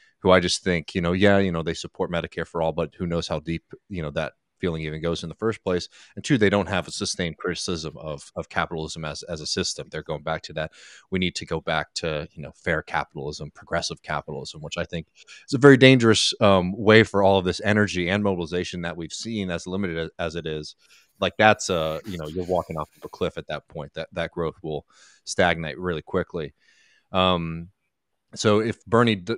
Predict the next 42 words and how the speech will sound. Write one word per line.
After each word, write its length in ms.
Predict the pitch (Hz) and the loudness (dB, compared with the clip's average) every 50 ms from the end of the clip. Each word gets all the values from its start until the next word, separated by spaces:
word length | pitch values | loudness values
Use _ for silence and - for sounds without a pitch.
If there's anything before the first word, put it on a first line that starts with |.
| - | -6
gets 280 | 110 - 107 98 - - | -2 -2 -2 -2 0 0
in 240 | 107 101 98 95 98 - | 2 2 2 0 -2 -4
eff-, 180 | 101 - - - - | -6 -6 -6 -10 -14
effectively 600 | 110 - - 101 95 - - 92 - 85 92 87 | -6 0 0 0 2 2 -2 -6 -4 -4 -4 -4
just 460 | 82 - 92 98 98 92 - - - - - | -4 -2 0 2 2 2 0 -4 -10 -10 -4
to 160 | - 92 82 | -4 -4 -4
block 720 | 73 - - 82 87 85 85 92 98 - - - - - _ _ _ _ _ _ _ _ _ - | -4 -6 -4 -2 2 2 2 2 0 -2 -6 -12 -12 -14 _ _ _ _ _ _ _ _ _ -6
a 100 | 98 92 | -4 -4
coalescing 760 | - - 101 92 90 85 85 85 82 - - 95 90 90 90 | 0 0 2 2 4 2 2 0 0 -2 -4 -4 -2 -2 -2
of 180 | 82 78 73 - | -4 -4 -6 -6
some, 520 | - - 90 87 87 85 85 85 87 - _ _ - - _ _ _ _ _ _ _ _ - | -4 -2 -2 -2 -2 -4 -6 -8 -10 -14 _ _ -20 -20 _ _ _ _ _ _ _ _ -18
uh, 160 | - 98 90 - | -14 -14 -12 -8
of, 260 | 101 95 87 80 98 | -8 -8 -8 -8 -6
of 220 | 95 95 85 76 | -6 -6 -6 -6
the, 140 | 80 85 80 - _ _ _ _ _ - - - _ _ _ _ _ _ | -6 -6 -8 -8 _ _ _ _ _ -20 -20 -20 _ _ _ _ _ _
the 60 | - - | -10 -2
people 300 | - 139 139 - 151 120 | 0 2 2 2 2 2
who 100 | 120 113 | 2 2
were 120 | 107 95 | 0 0
sort 240 | - - 110 104 101 | 0 0 0 0 2
of 80 | - | 0
in 160 | 101 98 95 90 | -2 -2 -2 -4
the 60 | 87 | -4
middle 320 | 82 85 87 87 85 82 | -4 -2 -2 -2 -2 -4
between, 440 | 76 80 - - - 90 85 82 82 | -6 -8 -12 -10 -10 -10 -10 -10 -10
like, 180 | 78 78 73 - | -10 -12 -12 -10
socialism 680 | - - 90 85 - - 90 87 82 - - 85 82 | -8 -6 -6 -6 -6 -8 -8 -8 -8 -8 -8 -8 -8
and, 160 | 80 80 80 | -8 -8 -8
like, 180 | 80 76 71 - | -8 -10 -10 -8
that 180 | - 80 76 - | -10 -10 -8 -6
kind 180 | - 85 80 | -4 -4 -4
of 80 | 78 - | -4 -6
progressivism, 720 | - 80 - 85 82 - - 87 87 90 87 - 95 98 - - - - - _ _ | -10 -6 -4 -2 -2 -2 -4 -6 -8 -8 -6 -6 -8 -10 -10 -14 -20 -20 -20 _ _
if 100 | - - | -8 -4
he 100 | - 107 | -4 -2
can 180 | - - 98 85 | -2 -2 -2 -2
block 400 | - 90 87 85 85 82 - - | 0 2 4 4 4 2 0 -2
them 140 | - 101 87 - _ | -4 -4 -4 -4 _
going 420 | - 92 90 85 82 82 80 76 71 | 0 2 2 2 2 0 -2 -4 -2
that, 300 | 87 80 78 78 71 - _ _ _ - | -2 0 0 -2 -4 -8 _ _ _ -8
that 300 | 92 87 82 80 78 78 | -4 -2 -2 -2 -2 -2
way, 320 | 85 82 82 87 101 135 | -2 0 0 -2 -4 -6